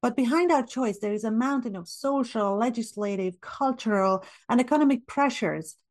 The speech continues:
that result in an outcome that we call a choice. Separated after two months to go back to work, not enough time to pump regularly to keep up the milk supply, funny looks from strangers when we are breastfeeding in public, failure to pass supporting acts like the Pump Act,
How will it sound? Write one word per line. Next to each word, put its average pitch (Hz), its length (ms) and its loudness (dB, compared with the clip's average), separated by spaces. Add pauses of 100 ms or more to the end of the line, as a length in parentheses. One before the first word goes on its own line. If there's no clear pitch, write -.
(160)
that 208 160 2
result 233 400 4
in 220 80 4
an 214 100 2
outcome 202 520 0
that 175 180 -4
we 214 200 2
call 185 280 -2
a 175 60 -4
choice. - 500 -4 (460)
Separated 220 580 0
after 233 240 0
two 226 180 -2
months 220 260 0
to 220 60 -8
go 220 140 -4
back 190 220 -6
to 170 100 -14
work, 196 480 -2 (320)
not 226 160 2
enough 226 220 2
time 220 220 0
to 220 200 -6
pump 233 480 2
regularly 214 600 -2
to 220 120 -4
keep 202 240 -8
up 175 120 -6
the 180 60 -4
milk 220 280 0
supply, 208 500 0 (380)
funny 285 160 4
looks 269 260 0
from 247 160 2
strangers 226 680 0
when 196 100 -4
we 202 120 -4
are 196 100 -4
breastfeeding 208 580 -4
in 156 160 -10
public, 214 480 -2 (400)
failure 240 480 4
to 233 120 -4
pass 220 340 0
supporting 226 500 -2
acts 190 300 -6
like 180 180 -2
the - 80 -8
Pump 269 340 0
Act, 170 300 -4